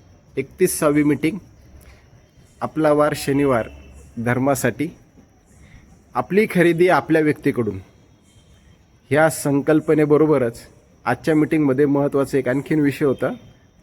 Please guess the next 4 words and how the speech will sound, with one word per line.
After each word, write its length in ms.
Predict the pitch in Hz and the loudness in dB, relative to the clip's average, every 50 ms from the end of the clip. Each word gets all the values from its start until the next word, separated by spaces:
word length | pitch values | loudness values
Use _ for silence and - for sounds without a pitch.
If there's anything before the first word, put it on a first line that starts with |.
| _ _ _ _ _ - | _ _ _ _ _ -2
तो 100 | 156 165 | 0 2
म्हणजे 420 | 156 151 139 131 151 151 131 117 120 - - - - _ - _ _ _ - | 2 2 2 4 4 4 2 2 -2 -8 -18 -20 -20 _ -20 _ _ _ -8
वराह 360 | 107 113 131 135 151 156 156 160 | -4 0 0 2 2 4 4 4
अवतार 400 | 139 127 120 - 127 113 104 | 2 0 0 0 0 0 0